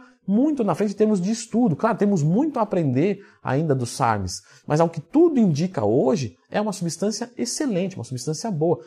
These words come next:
Não que você tenha que tomar, você é marombeiro raiz, quer tomar anabolizante? Tranquilo, não tá certo nem errado. É tudo questão do que você espera de cada substância. Quero um resultado conservador e tenho dinheiro pra pagar. sarms.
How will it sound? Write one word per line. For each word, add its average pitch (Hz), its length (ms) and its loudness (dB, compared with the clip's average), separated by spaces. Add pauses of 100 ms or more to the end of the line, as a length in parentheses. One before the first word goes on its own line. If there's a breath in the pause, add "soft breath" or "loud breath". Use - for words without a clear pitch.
(220 loud breath)
Não 403 120 0
que 427 80 -8
você - 80 0
tenha 330 160 0
que 285 100 -4
tomar, 208 460 0
você 131 160 -6
é - 20 0
marombeiro 254 380 2
raiz, 196 440 0 (240 soft breath)
quer 285 120 0
tomar 247 220 2
anabolizante? 180 600 2 (240)
Tranquilo, 277 500 4
não 240 120 2
tá 277 120 2
certo 294 400 -2
nem 269 120 0
errado. 160 460 -2 (300 soft breath)
É 214 80 2
tudo 339 340 4
questão - 560 0 (240 loud breath)
do 190 240 0 (160)
que 381 120 0
você 339 260 2
espera 277 400 2
de 226 140 0
cada 233 400 0
substância. 220 580 -2
Quero 269 220 4
um - 20 8
resultado 220 400 4
conservador 202 580 0
e 247 40 -2
tenho 247 160 0
dinheiro 220 200 2
pra 226 100 -2
pagar. 165 320 0
sarms. 139 520 -2